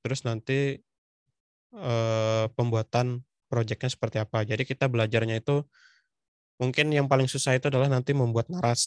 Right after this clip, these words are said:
narasi gitu ya. Jadi kita belajarnya itu bukan hanya tentang nanti install, klik, nek-nek aja gitu ya.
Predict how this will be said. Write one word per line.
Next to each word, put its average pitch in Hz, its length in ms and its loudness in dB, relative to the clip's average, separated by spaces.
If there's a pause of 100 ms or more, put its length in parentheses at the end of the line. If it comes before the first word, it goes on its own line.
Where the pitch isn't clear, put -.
narasi 120 720 2
gitu 110 80 -8
ya. 110 240 -2 (160)
Jadi 123 400 -2
kita 127 160 -6
belajarnya 110 560 -2
itu 135 400 -4 (800)
bukan 117 320 0
hanya 113 320 0
tentang 113 720 -2
nanti 113 240 -4
install, 113 400 0
klik, 113 320 -4
nek-nek 113 400 -6
aja 117 400 0
gitu 104 160 -6
ya. 107 80 -4